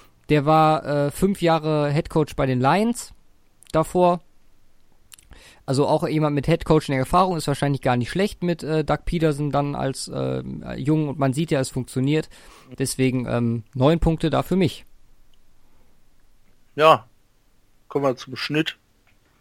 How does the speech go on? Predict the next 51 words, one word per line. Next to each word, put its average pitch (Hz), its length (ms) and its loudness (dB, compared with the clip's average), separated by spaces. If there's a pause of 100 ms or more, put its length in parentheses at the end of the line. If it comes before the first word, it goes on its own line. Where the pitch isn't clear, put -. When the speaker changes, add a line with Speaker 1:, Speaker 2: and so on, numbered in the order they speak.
(140)
Speaker 1:
Der 127 160 2
Schnitt 156 640 -2
Speaker 2:
Ja, 143 80 0
Speaker 1:
bei 135 120 4
Speaker 2:
bisher 160 260 8
Speaker 1:
mir, - 80 -8
ich - 180 -6
hab 190 200 0 (460)
Speaker 2:
Ja. 131 180 2
Speaker 1:
Ja, 143 200 -2 (100)
mach 151 160 -4
erst 151 200 -4
du. 139 220 -2
Speaker 2:
Ja, 139 140 6
ja, 139 160 10
also 139 180 4
ich 139 140 4
hatte 156 160 8
ja 151 80 12
bisher, 139 480 8
äh, 123 260 10 (220)
der 117 160 4
höchste 139 260 4
in 131 80 2
der 127 100 6
Division 123 380 6
waren 120 160 10
ja 117 80 10
die 117 140 0
Giants 123 420 8
mit 123 140 -4
fünf 131 240 -4
sechsundsechzig. 123 880 4 (380)
Da 120 100 8
packe 131 260 8
ich 123 60 4
nochmal 131 220 8
einen 127 100 6
soliden 127 600 4
Punkt 139 260 4
drauf. 131 400 12
Jetzt 123 140 6
sind 123 100 0
wir 135 80 4
bei 123 140 10
sechs 123 280 4
dreiundachtzig 113 760 6
bei 107 100 4
den 104 220 -4
Eagles. 104 640 0 (920)
Speaker 1:
Okay. 107 380 -2